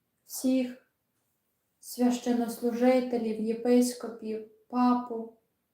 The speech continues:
Довіряємо Тобі, Господи.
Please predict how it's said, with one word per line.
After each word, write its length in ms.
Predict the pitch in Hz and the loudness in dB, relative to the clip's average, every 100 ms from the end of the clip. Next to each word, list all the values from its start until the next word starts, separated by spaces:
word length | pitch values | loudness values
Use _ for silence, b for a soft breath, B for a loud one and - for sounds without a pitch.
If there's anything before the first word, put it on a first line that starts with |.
| _ _ _ _ _ _ _ _ | _ _ _ _ _ _ _ _
Довіряємо 720 | 226 240 240 240 233 220 220 | -2 2 4 4 2 0 -2
Тобі, 180 | - 214 | -4 -6
Господи. 720 | 208 220 220 - 226 214 226 | -4 -4 -6 -8 -10 -8 -10